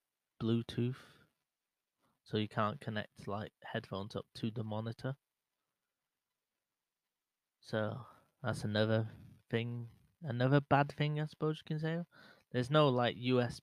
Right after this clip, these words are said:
B outlets either. Like, looking at other monitors that are on Curry's around the same price as this, I didn't really look at much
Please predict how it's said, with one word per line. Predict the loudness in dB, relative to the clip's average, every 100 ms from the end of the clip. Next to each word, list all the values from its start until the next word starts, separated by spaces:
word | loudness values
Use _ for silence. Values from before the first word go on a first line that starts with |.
| -4
B | 0 2 0 -4 -10 -4
outlets | -4 -2 -4 -4 -6
either. | -4 -2 -2 -2 -4 -10 _ _ _ _ _ _ _ _ _ _ -2
Like, | -2 0
looking | -2 -4 -4 -4
at | -6
other | -6 -4 -2 -4 -6 -14 _
monitors | -6 -4 -2 -4 -6 -8
that | -4 -4
are | -2 -2
on | -4 -6 -6
Curry's | -2 0 0 -4 -4
around | -4 -4 -6
the | -4
same | -4 -4
price | -2 2 2 2
as | -4 -2
this, | -2 -2 -8 -20 _ _ _ _ _ _ _ _ _ _ _ 0
I |
didn't | 4 4
really | 6 4 4
look | 2 2 2 0
at | -2
much | -2 -4 -4